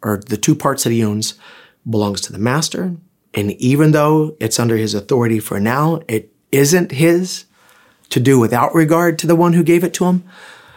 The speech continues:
And so he leverages it the way he knows his master would, and it doubles. And he brings it back to the master. He says, "You gave me two, and I'm bringing you back four." And the master gives him the exact same blessing.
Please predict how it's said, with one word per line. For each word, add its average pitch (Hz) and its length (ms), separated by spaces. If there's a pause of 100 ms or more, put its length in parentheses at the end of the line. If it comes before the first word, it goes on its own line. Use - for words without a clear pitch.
(600)
And 131 120
so 147 160
he 151 140
leverages 175 580
it 196 160
the 143 80
way 156 200
he 156 140
knows 143 280
his 123 160
master 135 400
would, 117 580 (140)
and 123 180
it 123 160
doubles. 139 520 (380)
And 110 120
he 110 60
brings 113 200
it 104 60
back 107 160
to - 60
the 90 60
master. 110 280
He - 40
says, 101 160
"You 101 60
gave 92 140
me 101 100
two, - 220
and 110 80
I'm 101 80
bringing - 240
you - 60
back - 180
four." 160 240
And 120 60
the 92 60
master 123 340
gives 127 260
him 120 140
the 113 120
exact 165 560
same 165 440
blessing. 147 520